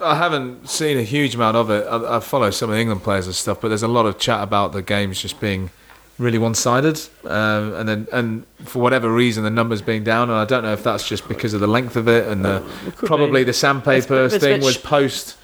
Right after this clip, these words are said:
Speaker 1: You know,
Speaker 2: maybe
Speaker 1: that was after last year's Big Bash, so you don't know
Speaker 2: It's,
Speaker 1: how much
Speaker 2: it's
Speaker 1: of an
Speaker 2: about the
Speaker 1: impact
Speaker 2: quality,
Speaker 1: that's
Speaker 2: though,
Speaker 1: still
Speaker 2: isn't
Speaker 1: had.
Speaker 2: it? I mean, I, I haven't. I'll
Speaker 1: Yeah.
Speaker 2: be honest. I haven't watched a lot of, a lo-, a lot of Big Bash this year.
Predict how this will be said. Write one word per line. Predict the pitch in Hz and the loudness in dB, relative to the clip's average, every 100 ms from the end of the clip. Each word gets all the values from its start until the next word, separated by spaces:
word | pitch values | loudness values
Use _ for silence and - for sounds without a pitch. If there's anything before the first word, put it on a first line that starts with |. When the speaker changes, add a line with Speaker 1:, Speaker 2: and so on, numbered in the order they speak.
| - - - | -20 -20 -20
Speaker 1:
You | - | -10
know, | - 101 | -2 0
Speaker 2:
maybe | 123 | 2
Speaker 1:
that | 151 | 2
was | 131 135 | 2 2
after | 143 - - 127 120 - - - - | 2 0 2 2 2 -4 -20 -20 -4
last | 131 127 - | -2 0 2
year's | 139 135 | 2 2
Big | 117 110 | 2 -2
Bash, | 104 120 - | 0 -2 -2
so | 123 | -2
you | 117 | 0
don't | 120 | 0
know | 131 | -2
Speaker 2:
It's, | 113 | -2
Speaker 1:
how | 127 | -2
much | |
Speaker 2:
it's | 123 | 0
Speaker 1:
of | 254 | 0
an | 123 | 0
Speaker 2:
about | |
the | |
Speaker 1:
impact | 113 120 | 0 2
Speaker 2:
quality, | 165 110 | 2 0
Speaker 1:
that's | |
Speaker 2:
though, | 110 | -2
Speaker 1:
still | 127 | -2
Speaker 2:
isn't | 101 | -2
Speaker 1:
had. | 110 | -6
Speaker 2:
it? | 107 | -6
I | |
mean, | 117 | -2
I, | 135 156 - | 0 0 0
I | |
haven't. | 165 180 143 123 | 0 0 -4 -4
I'll | - 131 | -2 0
Speaker 1:
Yeah. | |
Speaker 2:
be | 113 | 0
honest. | 110 110 | -2 -4
I | |
haven't | 143 139 | -2 -2
watched | 127 113 | -2 -4
a | |
lot | 120 113 | -2 -2
of, | 107 - | -4 -8
a | - | -6
lo-, | 117 - | -4 -2
a | 113 | 0
lot | 110 | 0
of | 107 | -2
Big | 110 | -2
Bash | 107 107 | -2 -4
this | 104 - | -6 -4
year. | 104 | -4